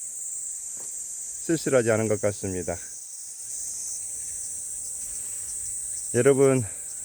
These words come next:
너무나 무더운 여름입니다. 항상 건강 유념하시고 뜨거운 시간에는 화단이나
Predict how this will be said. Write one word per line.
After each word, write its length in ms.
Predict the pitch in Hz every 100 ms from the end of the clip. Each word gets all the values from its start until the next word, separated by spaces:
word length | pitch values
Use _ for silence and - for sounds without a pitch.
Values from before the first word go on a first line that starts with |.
| -
너무나 760 | 110 139 156 135 127 123 120 113 98
무더운 500 | 117 143 135 127 120
여름입니다. 640 | 117 117 113 107 98 92 90 - - - - - - - - - - - - - - - - -
항상 260 | 143 131 120
건강 420 | - 110 123 117
유념하시고 800 | 113 117 107 104 95 107 113 127 123 - - - - - - - -
뜨거운 580 | 160 165 143 131 123 107 - - -
시간에는 840 | 139 139 117 104 95 101 120 127 120 - - - - - - - - - - - -
화단이나 640 | - 139 135 120 104 98